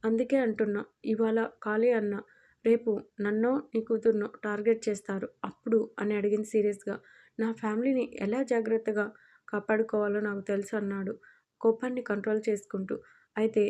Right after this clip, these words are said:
ఏమంటావ్? స్విట్జర్లాండ్ వెళ్లాల్సిందంటావా? అని అడిగింది కోపంగా. అవును. బీరా ఎప్పటికీ మాఫియా డానే అన్నాడు సీరియస్గా. ఓకే.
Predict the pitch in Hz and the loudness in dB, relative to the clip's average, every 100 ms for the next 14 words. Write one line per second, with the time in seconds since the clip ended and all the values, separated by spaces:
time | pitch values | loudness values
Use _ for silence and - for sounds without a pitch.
0 | - 208 220 254 247 220 220 - _ _ | 0 -2 0 -2 -2 -2 -4 -14 _ _
1 | - 220 214 254 254 240 220 - 196 208 | 0 0 2 -2 0 -2 -4 -4 0 2
2 | 226 226 240 233 208 202 196 196 - 208 | 0 -2 0 0 0 -2 -4 -4 -4 -2
3 | 214 202 214 220 202 196 196 190 - - | 0 0 -2 0 -2 -2 -4 -4 -4 -2
4 | 208 220 220 - _ _ - 214 247 262 | 2 2 2 -4 _ _ -6 -2 0 2
5 | 226 202 226 226 233 220 - - 196 202 | 0 0 2 2 2 -2 -2 -6 -8 -6
6 | - 233 220 214 202 202 - 202 208 214 | 0 2 4 2 0 -4 -8 -6 -2 -2
7 | 214 226 208 202 - 202 - 202 208 | -2 2 2 0 -6 -6 -4 -2 -2